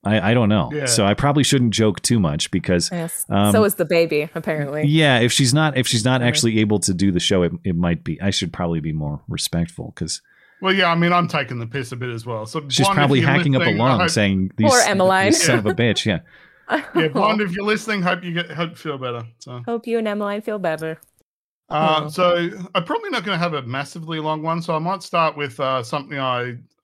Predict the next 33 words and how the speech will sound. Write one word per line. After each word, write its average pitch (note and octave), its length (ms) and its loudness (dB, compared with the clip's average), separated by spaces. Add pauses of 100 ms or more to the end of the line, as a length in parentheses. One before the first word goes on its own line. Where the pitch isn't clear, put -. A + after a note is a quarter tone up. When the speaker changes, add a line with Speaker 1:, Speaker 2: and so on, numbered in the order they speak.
Speaker 2:
I, B2 460 -6 (760)
uh, B2 580 -2 (240)
asked D3+ 360 0
a C#3+ 60 -12
few F#3 260 -6
months D#3+ 320 -4
ago C#3 580 -2 (440)
and C#3 460 -4
seems D#3 240 -2
really E3+ 240 -2
appropriate C#3 460 -2
seeing C#3+ 160 -6
as B2+ 80 -8
Ping C3+ 240 -6
two D3 200 -4
is C#3+ 100 -6
here. C3+ 200 -4
How's E3 200 -2
the E3 80 -8
family C3+ 360 -4
going? A#2 380 -6 (1120)
Speaker 1:
Hmm. A#2+ 320 2
Speaker 2:
Rather C#3+ 240 0
Speaker 3:
It's C#3 80 0
Speaker 2:
than C3+ 100 -4
just, G3+ 220 2
"How D#3 240 2
are D3+ 60 2
Speaker 3:
chaos. C#3+ 80 -4
Speaker 2:
you D3 200 0
going?" C3 380 -2 (240)
Speaker 3:
<laughs> F#4 80 -6 (1500)
Speaker 2:
Well, A3 360 2